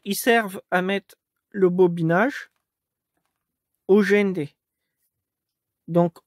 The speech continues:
on va créer une fréquence à partir du T L quatre cent quatre-vingt-quatorze. Alors, par exemple,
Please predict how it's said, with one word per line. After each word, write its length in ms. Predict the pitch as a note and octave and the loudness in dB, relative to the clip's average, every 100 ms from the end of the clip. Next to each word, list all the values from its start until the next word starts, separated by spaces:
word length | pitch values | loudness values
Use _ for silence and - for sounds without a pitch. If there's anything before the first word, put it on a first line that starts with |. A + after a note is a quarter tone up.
| _ - | _ -4
on 100 | F3 | 2
va 160 | G3 | 2
créer 640 | - - G#3 G#3+ A3 G#3+ _ _ _ _ _ - | 0 0 2 4 2 -2 _ _ _ _ _ -6
une 140 | F3+ | -6
fréquence 720 | - F3+ - A#3 F#4 - - _ _ _ _ _ _ _ _ _ _ _ _ _ _ _ - | -2 -4 2 2 0 -6 -14 _ _ _ _ _ _ _ _ _ _ _ _ _ _ _ -8
à 80 | F3 | -2
partir 400 | F#3 - G#3 F#3 | -2 -2 -4 -2
du 160 | F#3 E3 | -2 -2
T 100 | F3+ | 0
L 180 | F3+ | 0
quatre 200 | - E3+ | -2 -4
cent 120 | - E3 | -4 -4
quatre-vingt-quatorze. 840 | E3 - D#3 D#3 C#3+ F3+ A3 F#3 | -4 -2 -2 -2 0 2 2 0
Alors, 220 | D#3+ D#3 | -2 -2
par 200 | - E3 | 0 0
exemple, 420 | E3+ F3+ F#3 - | 0 -2 -4 -6